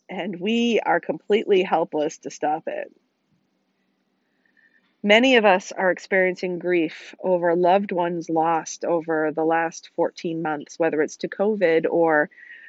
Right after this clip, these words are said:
to something else, but covid has prevented us from being able to truly grieve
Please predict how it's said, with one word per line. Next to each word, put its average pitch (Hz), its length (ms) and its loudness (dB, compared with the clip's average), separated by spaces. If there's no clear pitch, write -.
to - 160 -8
something 214 420 -2
else, 190 500 0
but 175 140 0
covid 196 320 -2
has 175 180 -8
prevented 175 600 -4
us - 480 -8
from 170 140 -6
being 165 280 -2
able 156 340 -2
to - 120 -14
truly 214 580 0
grieve 170 540 -2